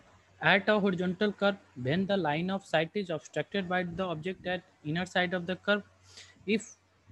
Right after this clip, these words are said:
obstruction is not there, then their line of sight came more, or then also side distance will be came more. Second case is at horizontal curve. At horizontal curve, the line of sight is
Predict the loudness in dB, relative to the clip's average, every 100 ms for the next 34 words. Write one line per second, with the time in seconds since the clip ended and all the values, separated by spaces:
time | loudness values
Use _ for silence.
0 | -20 _ _ -6 -4 -6 -4 -2 0 0
1 | -2 -2 -2 -2 0 0 -2 _ _ -8
2 | -6 -4 -4 -4 -4 -4 -6 -12 _ -6
3 | -6 -2 0 0 -4 -20 _ _ _ 2
4 | 4 4 2 0 -4 -6 -4 -2 -2 -4
5 | -8 -16 -20 _ _ -4 -2 -4 -6 -6
6 | -16 -4 -2 0 -2 -6 -6 -8 -6 -4
7 | 0 -2 -4 _ -2 -2 -2 _ -12 -10
8 | -10 -16 _ -20 _ -8 -2 2 0 2
9 | -2 0 -2 0 -2 -4 -6 -4 -4 -4
10 | 0 -2 -2 -6 -8 -20 _ _ -2 -2
11 | -4 -2 -2 -2 -4 -2 -2 -2 -6 -10
12 | -4 -2 0 0 -2 0 0 0 -4 -4